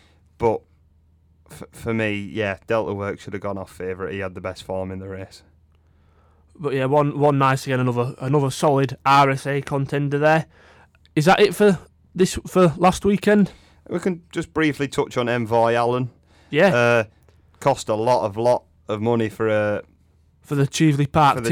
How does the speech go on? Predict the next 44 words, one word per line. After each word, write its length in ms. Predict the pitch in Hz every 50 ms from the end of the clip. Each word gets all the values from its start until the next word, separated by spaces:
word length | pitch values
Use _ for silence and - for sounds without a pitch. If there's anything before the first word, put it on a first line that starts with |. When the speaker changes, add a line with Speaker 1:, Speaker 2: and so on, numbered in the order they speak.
| 160 156
Speaker 2:
team. 20 |
Speaker 1:
Cheveley 320 | 143 123 123 113 113 117 107
Park 340 | - - 117 113 110 - -
team, 280 | - 120 113 117 113
four 280 | 107 - 135 127 123 120
hundred 320 | 120 117 107 110 107 - -
thousand. 580 | 117 117 117 117 113 107 113 120 120 117 - _ _ _ _ _ _ _ _ _ _ -
Uh, 600 | - 117 117 117 117 117 117 117 117 117 110 - - _ _ _ _ _ _ _ _ _ _ _ -
looked 320 | 117 127 147 - 135 -
very 300 | 120 127 127 127 131 127
green, 340 | 117 117 120 131 147 185 196 139
I 160 | 101 95 98
think. 380 | - - 131 156 151 - - _ _
Speaker 2:
Yeah. 400 | - 147 147 143 135 120 123 123
Speaker 1:
And 260 | 123 123 123 117 - _ _ _ _ _ _ _
certainly 380 | - - - 143 139 107 123 127
will 160 | 120 120 120
have 80 | 120 107
gone 160 | 120 120 120
on, 220 | 120 117 113 113 - _ - _ _ _ _
will 260 | - 113 117 107 101 - _ _ _ _ _ -
improve 420 | 110 101 - - 120 117 113 104
for 100 | - 110
this 220 | 107 107 101 - -
run. 260 | 123 123 117 110 - - _ _ _ _
And 160 | - 110 117
also 380 | 131 135 131 127 - 131 123 120
with 200 | 117 113 104 107
the, 200 | - 110 101 - _ _ _ _ _ _ _ _ _
the 120 | - 104
doubt 300 | 104 110 113 113 113 -
now 240 | - 107 107 104 104 98
that 120 | 104 98
Speaker 2:
Malone 300 | - 107 107 123 - 117
Speaker 1:
Malone 220 | 113 110 110 110 -
Speaker 2:
Road, 320 | 127 127 131 135 135 139
Speaker 1:
Road 120 | 139 135 135
Speaker 2:
yeah, 180 | 135 135 139 135
for 140 | - -
the 60 | 135 127
same 300 | - - 139 131 131 131
colours. 440 | - - 135 127 131 127 127 - -
Speaker 1:
may 260 | 117 120 120 120 113
have 460 | 107 110 113 113 110 101 - - -